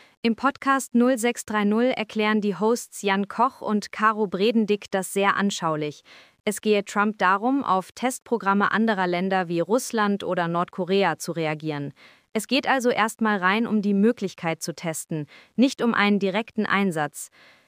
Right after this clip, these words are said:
Interessant ist dabei der Kontext, den sie geben.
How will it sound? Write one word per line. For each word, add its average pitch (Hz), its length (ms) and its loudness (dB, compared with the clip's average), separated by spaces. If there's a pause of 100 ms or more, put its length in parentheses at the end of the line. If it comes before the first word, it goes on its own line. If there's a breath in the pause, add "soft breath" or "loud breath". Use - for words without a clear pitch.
(120)
Interessant 233 560 2
ist 285 180 -4
dabei 226 260 2
der 202 100 2
Kontext, 240 560 -2
den 214 160 2
sie 180 140 -2
geben. 208 340 2